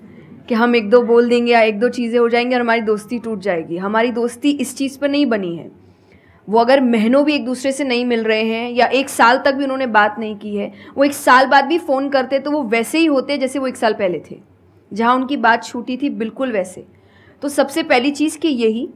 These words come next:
कि ज़रूरी नहीं है आपको अपने दोस्तों से हर एक इंटरवल में मिलना है, तभी आपकी दोस्ती कायम रह सकती है,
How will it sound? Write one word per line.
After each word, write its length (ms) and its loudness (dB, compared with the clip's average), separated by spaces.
कि 80 -4
ज़रूरी 460 4
नहीं 180 0
है 100 2
आपको 320 2
अपने 160 -2
दोस्तों 400 -4
से 140 -4
हर 200 0
एक 160 0
इंटरवल 420 2
में 100 -2
मिलना 320 -2
है, 400 -6
तभी 240 4
आपकी 260 4
दोस्ती 380 -2
कायम 300 0
रह 100 -2
सकती 440 -10
है, 140 -10